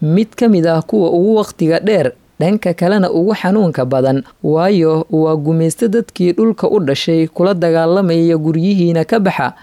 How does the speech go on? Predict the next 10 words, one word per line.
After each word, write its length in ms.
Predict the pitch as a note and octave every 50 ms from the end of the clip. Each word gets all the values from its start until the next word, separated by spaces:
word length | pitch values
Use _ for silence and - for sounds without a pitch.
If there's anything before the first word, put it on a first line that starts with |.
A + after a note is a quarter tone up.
| - _ _ _
Halganka 680 | - - D3 C#3 D3+ D3+ C#3+ D#3+ E3 D#3+ D3+ - F3+ -
ayaa 300 | D#3 D3+ D#3 D#3+ D#3 D#3
bilowday 560 | D3 D3+ D#3 D#3+ E3 E3 D#3+ D#3 D#3+ D#3+ D#3
sanadkii 600 | D#3 - A3+ G#3+ G3 F#3 E3+ - - F#3 G#3 A3+
kun 200 | A3+ - A#3 A#3
sagaal 380 | A3+ - - F3+ E3 F3+ G#3 A#3+
boqol 320 | G3+ F3 E3+ - F3+ E3 E3+ -
afartan 420 | - - - A3 G#3 - F#3+ F3+
iyo 140 | E3+ E3+ E3+
siddeedii, 640 | D#3 - E3+ E3 A#3 B3+ A#3 E3+ C3+ C3+ C3 B2